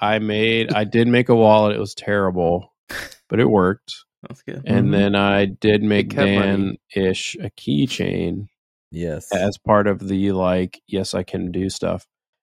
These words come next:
Speaker 1: And then I literally, it's a little bit different now 'cause his is sewn. His is, like, the very, very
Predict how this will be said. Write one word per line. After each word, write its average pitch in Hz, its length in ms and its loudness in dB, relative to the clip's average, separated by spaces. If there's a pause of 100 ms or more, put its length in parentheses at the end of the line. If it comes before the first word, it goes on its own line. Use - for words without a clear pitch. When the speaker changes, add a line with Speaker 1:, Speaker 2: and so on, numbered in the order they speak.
(160)
Speaker 1:
And 95 340 -2
then 95 520 -2 (880)
I 104 140 -2 (280)
literally, 107 960 4 (480)
it's 110 200 -2
a 117 60 0
little 139 200 4
bit 113 120 4
different 107 300 2
now 95 200 2
'cause - 240 -8
his 107 200 -2
is 95 140 -4
sewn. 92 520 -4
His 98 160 -8
is, 107 100 -10
like, 95 180 -4
the 98 100 -4
very, 90 480 -2
very 90 680 -4